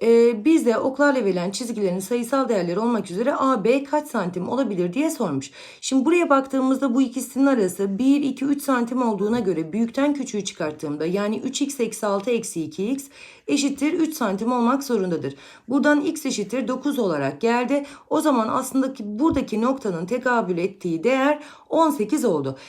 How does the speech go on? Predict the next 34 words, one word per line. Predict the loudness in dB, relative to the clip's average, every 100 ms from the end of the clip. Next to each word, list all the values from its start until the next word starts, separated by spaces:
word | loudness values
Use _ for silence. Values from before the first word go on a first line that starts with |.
| -8
Şimdi | -2 0 2
A | 2 4
B | 4
arasındaki | 4 2 0 0 0
uzunluğu | 2 4 4 2
soruyordu | 0 0 0 -2
bize. | -2 2 0 -2 -20 _ 4
Ee, | 4 4 2
B | 2 4
noktası | 2 2 0 -2 -2 -2 -2 -8 0
aslında | 0 0 4 4 4
üç | 2 2 2 0 -6
küsür | -6 -2 0 0 0
bir, | -2 -2 -8 _ _ _
e, | -4 -2 0 -2 -2 0
değerdir. | 2 2 0 0
Üçe | 0 -2 0 0
daha | 0 0
yakın. | -2 0 0 0 -8 -20 -16 -2
E, | 2 4 4
buradaki | 2 2 2
A | 4 4
noktası | 4 2 0 -2 -2
ise | -2 0
on | 2 0
sekizden | -2 -2 -2 -2 0
daha | 0 0
küçük. | -2 0 -2 -4 -14 -16 0
Yani | 4 6 6 4
on | 2 2 4 4
yedi | 4 2 -2
küsür | 0 -2 2 2 4
bir | 2
noktadır. | 2 -2 -4